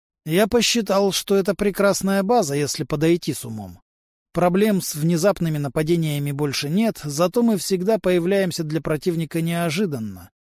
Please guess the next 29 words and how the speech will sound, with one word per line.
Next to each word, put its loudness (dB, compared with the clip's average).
Дороговато 2
выходит, -2
но 2
нибелунги, 2
которые 2
вздохнули 2
спокойно 0
после -2
нашего 0
появления, 2
не 0
ропщут". -4
"Все -2
равно 2
непривычно", -2
покачала -4
головой -2
Кася. -4
"Никогда 2
не 4
думала, 2
что -4
можно 0
жить -2
так -4
низко 0
в -10
слое 0
тумана. -2